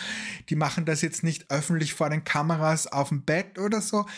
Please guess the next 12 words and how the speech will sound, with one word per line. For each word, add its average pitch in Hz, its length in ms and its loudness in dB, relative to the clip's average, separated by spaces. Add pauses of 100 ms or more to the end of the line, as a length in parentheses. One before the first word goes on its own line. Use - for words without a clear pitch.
(200)
sondern 175 260 2
die 170 120 0
gehen 175 280 4
dann 160 180 0
schon 160 200 2
ins 156 160 0
Badezimmer, 165 640 2
wo 156 180 4
halt 147 220 0
keine 151 300 2
Kameras 160 580 2
sind. 190 360 2